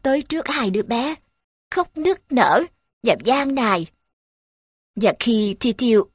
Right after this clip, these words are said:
hai mắt ướt đẫm lệ, vẫn im lặng không nói năng gì, Tilo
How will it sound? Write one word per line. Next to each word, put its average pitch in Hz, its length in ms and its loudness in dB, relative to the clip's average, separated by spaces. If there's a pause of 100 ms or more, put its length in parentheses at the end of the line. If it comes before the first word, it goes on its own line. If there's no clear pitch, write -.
hai 254 240 0
mắt 220 260 0
ướt 339 240 -4
đẫm 226 240 0
lệ, 202 320 2 (340)
vẫn 240 280 2
im 262 200 -2
lặng 214 280 0
không 247 220 0
nói 311 240 0
năng 254 260 0
gì, 185 240 2 (920)
Tilo 202 460 2